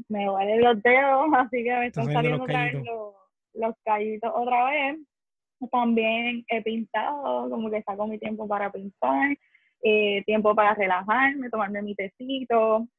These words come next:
Speaker 1: esas cosas, así, en verdad, yo creo que he aprovechado bastante bien el tiempo.
Speaker 2: Súper.
Speaker 1: Sí me han afectado, como que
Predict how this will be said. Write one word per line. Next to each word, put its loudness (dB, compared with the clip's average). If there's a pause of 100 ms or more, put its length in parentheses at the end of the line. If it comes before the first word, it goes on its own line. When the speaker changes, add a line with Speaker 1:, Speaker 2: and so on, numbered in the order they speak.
(160)
Speaker 1:
esas -4
cosas, 2
así, -4
en -2
verdad, 8
yo 2
creo 4
que 2
he 4
aprovechado 0
bastante -2
bien -2
el -6
tiempo. -8 (280)
Speaker 2:
Súper. -8
Speaker 1:
Sí -2
me -2
han -2
afectado, 0 (100)
como -4
que -6